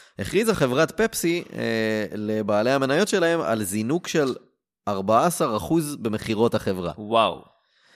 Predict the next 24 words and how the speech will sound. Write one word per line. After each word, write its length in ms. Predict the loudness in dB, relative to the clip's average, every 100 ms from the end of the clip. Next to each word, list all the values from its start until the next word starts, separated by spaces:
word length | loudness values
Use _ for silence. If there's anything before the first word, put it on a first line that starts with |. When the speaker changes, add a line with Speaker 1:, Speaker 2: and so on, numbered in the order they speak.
| _ _ _ _ -18
Speaker 1:
גיי 260 | -2 2 4
מלינס, 540 | 4 2 0 -2 -8
בינתיים, 680 | -4 -2 0 2 2 0 -4 -6
החליט 300 | -4 -2 2
להגיש 400 | 2 2 0 -6
תביעה 480 | -6 -4 0 4 4
ייצוגית 600 | 4 2 0 2 2 2
בבית 340 | 0 2 2
משפט 400 | 2 0 0 2
מחוזי 560 | 0 -2 -4 -2 -2 -2
Speaker 2:
די, 80 | -4
Speaker 1:
כנגד 400 | 0 2 4 6
Speaker 2:
נו. 220 | 6 6
Speaker 1:
חברת 280 | 4 -2 -2
קוקה 340 | 0 0 0
קולה. 280 | -2 -4 -2
Speaker 2:
די, 400 | 0 4 4 2
נו, 220 | 2 2 4
בן 160 | 4
אדם, 340 | 6 6 6 6 2
<laughs> 180 | -2 -4
זה 60 | -4
מוצר 400 | -6 2 4 4
שלהם. 460 | 4 4 4 2